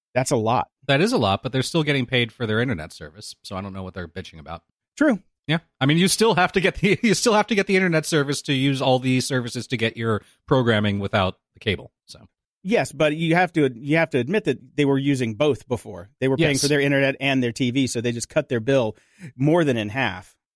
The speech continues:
Speaker 1: uh, the way most T V packages work.
Speaker 2: Mm, the way all these guys are getting around this now, though, is if you don't have a bundled service, they jack the prices, so your internet service is getting higher and higher.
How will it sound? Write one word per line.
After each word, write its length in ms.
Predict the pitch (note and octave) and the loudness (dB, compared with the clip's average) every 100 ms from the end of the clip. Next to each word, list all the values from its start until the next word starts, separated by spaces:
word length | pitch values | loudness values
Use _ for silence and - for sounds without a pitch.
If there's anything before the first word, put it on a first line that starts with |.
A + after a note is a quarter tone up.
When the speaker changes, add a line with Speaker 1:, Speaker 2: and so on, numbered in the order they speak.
| _ - | _ -6
Speaker 1:
uh, 60 | B2 | -4
the 80 | B2+ | 0
way 140 | B2 | 0
most 260 | B2 C#3 - | 2 0 0
T 140 | C#3+ | 0
V 100 | C#3 | 0
packages 480 | C3 G#2+ G#2+ A2 A2 | 0 -4 -6 -12 -14
work. 220 | A2 G#2+ | -14 -12
Speaker 2:
Mm, 240 | F#3 F3 D#3 | -8 -6 0
the 100 | C#3+ | 2
way 220 | D3+ D3+ | 4 4
all 200 | C#3 C3 | 4 4
these 200 | B2 G#2 | 2 0
guys 280 | B2+ A2+ G#2 | 2 2 0
are 40 | |
getting 220 | G2+ G2 F#2 | -2 -2 0
around 280 | B2+ G3+ D3 | 0 2 0
this 160 | - | -2
now, 180 | G#2 F2 | 0 -2
though, 160 | F2 F2+ | 0 0
is 100 | F2+ | -2
if 120 | F#2+ A2+ | -2 0
you 40 | |
don't 160 | G#2 F#2 | 0 0
have 180 | G#2 F2 | -2 -2
a 40 | |
bundled 400 | E2 B2 C3 F#2 | -2 0 0 -4
service, 380 | - E2 E2 - | -6 -8 -8 -6
they 100 | G2 | -6
jack 380 | E2+ - F2+ - | -4 -2 -2 -2
the 80 | - | -6
prices, 440 | D3 B2 - D#2+ | 0 0 -2 -4
so 140 | - F2 | -6 -6
your 180 | F#2+ | -6
internet 380 | F#2+ D#3 A2+ E2 | 0 0 0 -2
service 380 | - F2+ F2 - | -4 -4 -4 -8
is 80 | F#2+ | -6
getting 240 | F2 E2+ | -6 -6
higher 340 | E2 F2 E2+ E2+ | -2 -2 -2 -8
and 100 | E2+ | -6
higher. 380 | F2 E2 - | -4 -4 -6